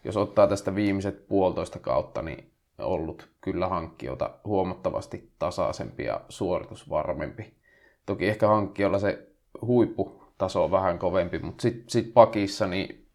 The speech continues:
Petri Hakonen ja, ja tätä to-, neljättä pakkia sai todella pitkään miettiä. Tässähän oli, oli tarjolla tota, muun muassa Riku Tuonosta ja Ilari Talvitietä ja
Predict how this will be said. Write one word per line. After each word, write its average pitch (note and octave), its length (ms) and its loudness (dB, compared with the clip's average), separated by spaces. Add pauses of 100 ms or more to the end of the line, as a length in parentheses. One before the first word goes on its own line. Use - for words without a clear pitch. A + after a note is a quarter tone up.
(120)
Petri - 640 -2
Hakonen E2 640 0
ja, F2 160 0 (160)
ja - 140 -2
tätä G2 520 2 (1080)
to-, B2 380 6
neljättä B2+ 460 8
pakkia G2+ 420 6
sai G2 320 6 (440)
todella B2 360 10
pitkään F#2+ 460 0
miettiä. F#2 540 0
Tässähän F#2 420 -2
oli, F2 320 -2 (180)
oli A2+ 220 4
tarjolla G2 640 4
tota, C#2+ 400 -2 (800)
muun G2 220 -2
muassa G2 260 -4
Riku G2 420 -2
Tuonosta F#2 480 -2
ja F2+ 80 2
Ilari F2+ 360 2
Talvitietä E2 800 -2
ja D#2 300 -6